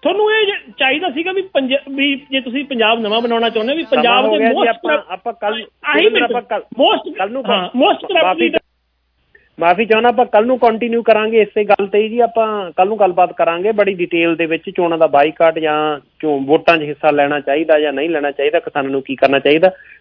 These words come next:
Speaker 2: ਕੱਲ ਨੂੰ ਦੋਸਤੋ ਗੱਲਬਾਤ ਬੜੀ ਡਿਟੇਲ ਦੇ ਵਿੱਚ ਕਰਾਂਗੇ। ਸਮਾਂ ਦੇਣ ਲਈ ਤੁਹਾਡਾ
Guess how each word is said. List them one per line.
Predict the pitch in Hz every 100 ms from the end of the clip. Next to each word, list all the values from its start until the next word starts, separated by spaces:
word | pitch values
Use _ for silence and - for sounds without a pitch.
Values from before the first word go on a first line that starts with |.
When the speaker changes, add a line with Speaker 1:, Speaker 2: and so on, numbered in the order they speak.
| -
Speaker 2:
ਕੱਲ | 185
ਨੂੰ | 240 226
ਦੋਸਤੋ | 202 208
ਗੱਲਬਾਤ | 196 185 175 180 170
ਬੜੀ | 180 175
ਡਿਟੇਲ | 156 160 151
ਦੇ | 147
ਵਿੱਚ | 147 -
ਕਰਾਂਗੇ। | 135 135 139
ਸਮਾਂ | 160 170
ਦੇਣ | 180 175
ਲਈ | 180
ਤੁਹਾਡਾ | 185 165